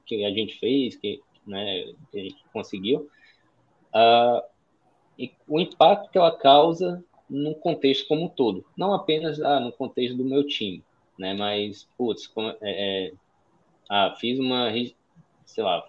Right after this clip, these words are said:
conduzi uma reunião de reestruturação de processo de, de R H, por exemplo,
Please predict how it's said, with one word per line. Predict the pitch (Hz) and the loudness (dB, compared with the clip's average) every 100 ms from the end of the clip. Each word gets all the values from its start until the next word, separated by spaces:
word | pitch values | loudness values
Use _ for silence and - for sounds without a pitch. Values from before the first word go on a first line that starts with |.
| - | -6
conduzi | 113 110 104 139 | -2 -2 -2 -2
uma | 143 | -2
reunião | 131 131 117 127 | -2 -4 -4 -4
de | 127 | -4
reestruturação | 120 120 127 123 123 113 - 127 135 | -6 -6 -10 -10 -2 -2 -2 -6 -4
de | 127 | -6
processo | - 127 - - 120 123 - - 127 127 120 - _ _ _ _ _ _ _ | -4 -4 -4 -2 0 0 -4 -4 -2 -2 -6 -12 _ _ _ _ _ _ _
de, | - 95 104 85 101 110 110 110 110 | -14 -12 -12 -14 -14 -4 2 2 2
de | 117 | 4
R | 117 123 | 4 6
H, | 131 107 90 - | 4 4 2 0
por | 104 | -2
exemplo, | 107 90 | -2 -6